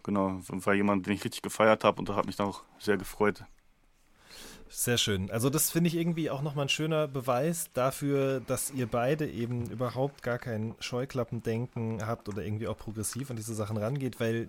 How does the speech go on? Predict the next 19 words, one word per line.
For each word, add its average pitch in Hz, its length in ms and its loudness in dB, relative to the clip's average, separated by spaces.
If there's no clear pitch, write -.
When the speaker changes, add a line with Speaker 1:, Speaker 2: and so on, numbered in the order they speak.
Speaker 2:
ihr 117 160 0
in 113 80 -2
dem 120 220 -2
Jahr 120 340 4
dann 131 220 0
eben 117 260 -2
halt 113 260 0
einzeln 127 480 -2
oder 104 160 -2
zusammen 120 520 -2
für - 160 -8
ufo 156 240 -6
produziert 127 400 -4
habt, 127 160 -4
für 123 100 -6
Lackmann, 135 460 0
genauso 135 340 6
aber 123 220 8
auch, 131 340 8